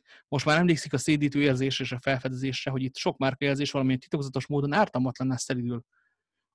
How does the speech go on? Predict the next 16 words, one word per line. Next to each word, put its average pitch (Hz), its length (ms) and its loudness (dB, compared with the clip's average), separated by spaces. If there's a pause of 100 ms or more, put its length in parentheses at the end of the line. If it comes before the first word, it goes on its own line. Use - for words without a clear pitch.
A - 100 -8
skótkockás 147 680 2
Burberry 131 420 4
plédek 123 600 -4 (240)
semmi 151 320 4
reakciót 131 380 2
nem 127 140 2
váltanak 131 340 0
ki - 120 -4
belőle, 165 440 0 (320)
se - 220 2
a 127 80 6
Montblanc, 170 640 4
se - 140 0
a 127 80 4
Gucci, 175 500 0